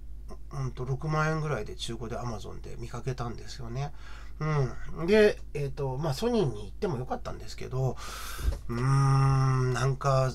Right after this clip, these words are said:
あの、ソニーってフルサイズじゃないですか。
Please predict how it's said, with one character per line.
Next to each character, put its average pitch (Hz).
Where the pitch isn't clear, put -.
あ 127
の、 123
ソ 170
ニ 165
ー 131
っ -
て -
フ -
ル 131
サ 160
イ 147
ズ 123
じ 113
ゃ 107
な 107
い 104
で 101
す -
か。 104